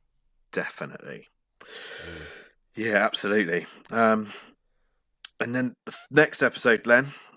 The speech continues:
Speaker 1: after I forgot about Julian, um, was Ben, wasn't it? Pinniger.
Speaker 2: Pinniger
Speaker 1: Pinniger.
Speaker 2: or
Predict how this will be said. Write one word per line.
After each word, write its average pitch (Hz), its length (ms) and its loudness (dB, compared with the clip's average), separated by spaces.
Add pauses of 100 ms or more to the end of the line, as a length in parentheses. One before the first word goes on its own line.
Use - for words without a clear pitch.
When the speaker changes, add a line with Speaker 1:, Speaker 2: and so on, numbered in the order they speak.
(220)
Speaker 1:
after 117 320 -6
I 104 40 0
forgot 104 360 0
about 104 240 4
Julian, 113 440 -2 (360)
um, 233 480 -8 (240)
was 110 160 -6
Ben, 95 340 2
wasn't 90 240 -4
it? 80 140 -8 (640)
Pinniger. 95 460 -2 (800)
Speaker 2:
Pinniger 139 240 -4
Speaker 1:
Pinniger. 160 220 0
Speaker 2:
or 90 80 -4